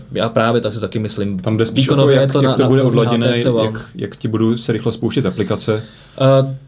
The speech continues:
Speaker 1: opět to není tak ideální jako u třeba
Speaker 2: Mhm.
Speaker 1: nějakého H T C One a tak, to odladění zase není tak dobré, ten telefon není prostě v-, nějaký trhač asfaltu, co se
Speaker 2: Mhm.
Speaker 1: týče výkonu a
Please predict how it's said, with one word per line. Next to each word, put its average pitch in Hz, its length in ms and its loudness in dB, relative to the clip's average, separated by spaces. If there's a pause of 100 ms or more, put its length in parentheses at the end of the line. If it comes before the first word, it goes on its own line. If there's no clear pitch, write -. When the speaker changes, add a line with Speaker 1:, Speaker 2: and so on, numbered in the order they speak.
Speaker 1:
opět 180 420 2
to 165 120 0
není 160 280 2
tak 156 340 -2
ideální 139 600 4
jako 139 380 0
u 135 480 4
třeba 127 280 2
Speaker 2:
Mhm. 131 40 4
Speaker 1:
nějakého 127 300 2
H 123 140 2
T 127 180 2
C 131 180 0
One 117 260 2
a 131 60 -4
tak, 113 220 -2
to 117 100 -2
odladění 123 380 2
zase 127 260 -2
není 123 240 2
tak 131 160 2
dobré, 120 340 4
ten 120 160 -2
telefon 117 500 0
není 113 220 2
prostě 120 380 -2 (420)
v-, - 360 -16
nějaký 113 300 -2
trhač 120 280 -2
asfaltu, 110 420 -2
co 117 80 -2
se - 40 2
Speaker 2:
Mhm. 113 80 2
Speaker 1:
týče 117 200 -4
výkonu 113 560 0
a 113 140 -4